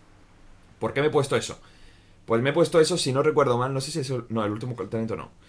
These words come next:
Me he puesto esto porque el Quimera creo que está bugueado, como veis en la descripción pone un disparo doble que golpea a tu objetivo principal y a otro objetivo cercano le infligen cero de daño de naturaleza o escarcha a cada uno.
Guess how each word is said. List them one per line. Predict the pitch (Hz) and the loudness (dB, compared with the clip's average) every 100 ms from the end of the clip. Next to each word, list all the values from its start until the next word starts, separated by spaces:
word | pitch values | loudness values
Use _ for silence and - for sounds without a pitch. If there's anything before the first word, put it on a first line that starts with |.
| - - - _ - | -20 -20 -20 _ -2
Me | 131 | 4
he | |
puesto | 160 165 170 160 | 4 4 6 6
esto | 156 185 | 6 2
porque | 147 120 | 2 4
el | 123 120 | 2 2
Quimera | 120 139 131 110 | 0 0 0 0
creo | 123 | 0
que | 131 | 0
está | 127 | 0
bugueado, | 131 123 123 139 165 | 0 2 2 2 0
como | 120 110 | -2 0
veis | 113 | 2
en | 117 | 2
la | |
descripción | 120 120 113 123 117 | 0 -2 -4 -2 0
pone | 117 104 | -2 -2
un | 110 | -4
disparo | 120 127 120 113 110 110 | -4 0 0 2 0 0
doble | 110 123 143 | 2 2 0
que | 147 | -4
golpea | 110 104 117 | -2 -2 0
a | 117 | -2
tu | |
objetivo | 117 120 117 | -2 -2 -2
principal | 117 120 139 143 143 | -2 -4 -4 -4 -4
y | 117 | -2
a | 127 | -2
otro | 143 | -2
objetivo | 143 143 143 | -6 -4 -4
cercano | 135 131 135 | -4 -6 -4
le | 135 | -2
infligen | 120 113 135 123 139 101 | -2 -2 -4 -2 -4 -4
cero | 117 147 139 147 - - - | -6 0 2 2 -2 -16 -8
de | 92 | -4
daño | 104 113 | -2 -2
de | 113 | -2
naturaleza | 107 143 123 123 131 | -4 -2 -2 -2 -2
o | |
escarcha | 101 - 123 120 123 | -2 -4 -6 -6 -6
a | |
cada | 101 87 | -4 -4
uno. | 92 67 - | -4 -6 -12